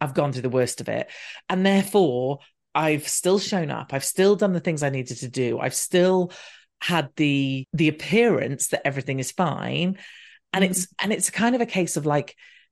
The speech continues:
Speaker 1: is there someone else in my world that has been successful or done the things I've done and, and had some of these problems? Of course there is,
Speaker 2: Oh,
Speaker 1: 'cause there
Speaker 2: yes.
Speaker 1: isn't a person who gets away without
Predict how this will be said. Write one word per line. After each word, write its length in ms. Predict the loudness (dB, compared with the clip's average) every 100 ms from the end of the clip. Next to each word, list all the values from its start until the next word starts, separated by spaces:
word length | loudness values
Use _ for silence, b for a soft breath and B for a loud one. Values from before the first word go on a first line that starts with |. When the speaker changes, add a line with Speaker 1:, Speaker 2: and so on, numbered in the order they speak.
| _
Speaker 1:
is 240 | 0 0 2
there 180 | 2 2
someone 380 | 2 2 4
else 240 | 2 0 0
in 80 | 0
my 180 | 0
world 580 | 0 0 0 -2 -6 -6 -4
that 160 | -2
has 220 | 0 -2 -2
been 240 | 2 2 2
successful 560 | -2 -4 -6 -6 -4
or 80 | -4
done 220 | 0 0
the 60 | 0
things 220 | 0 0
I've 160 | 0 0
done 320 | 0 0 -4 -6
and, 260 | -6 -6 -10 -10
and 260 | -4 0 0
had 260 | -2 -4 -2
some 220 | 0 0
of 60 |
these 160 | -2 -4
problems? 400 | -4 -4 -6 -8 -10
Of 160 | -12
course 400 | -14 -6 -4 -2
there 180 | -4 -4
is, 220 | -6 -8 -10 B B
Speaker 2:
Oh, 40 | -2
Speaker 1:
'cause 100 | 2
there 140 | 2
Speaker 2:
yes. 80 | 2
Speaker 1:
isn't 220 | 0 -4
a 40 |
person 380 | -6 -2 -2 -2
who 80 | -4
gets 320 | -4 -4 -2
away 260 | 0 0 0
without 400 | 0 0 0